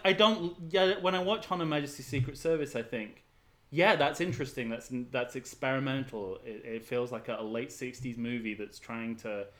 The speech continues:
mess with conventions. But it also feels like a, like a legitimate Bond movie because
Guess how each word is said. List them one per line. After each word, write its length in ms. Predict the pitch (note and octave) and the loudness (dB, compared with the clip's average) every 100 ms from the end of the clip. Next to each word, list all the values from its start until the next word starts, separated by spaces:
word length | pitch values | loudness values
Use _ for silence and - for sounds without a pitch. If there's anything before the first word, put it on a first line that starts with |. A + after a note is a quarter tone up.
| - - | -20 -6
mess 300 | A#2+ B2 - | -4 -4 -6
with 140 | A2+ | -8
conventions. 580 | A#2 A2 A#2 C3 - - | -6 -6 -4 -6 -8 -6
But 120 | - C4+ | -2 0
it 100 | E4+ | 0
also 240 | G#4+ F3+ | -2 -4
feels 280 | - C#3+ D3+ | 0 0 0
like 140 | G3+ | 0
a, 60 | B3 | 0
like 360 | A#3 A3+ A#3+ | 0 -2 -2
a 60 | B3+ | -2
legitimate 600 | A#3+ A#3+ - B3+ B3+ - | -2 -4 -4 -4 -4 -2
Bond 240 | A#3+ D#4 F#3+ | -2 -2 -2
movie 280 | A#2+ A2+ A2+ | -2 -2 -4
because 480 | D3+ - D#3+ D3 | -4 -4 -4 -6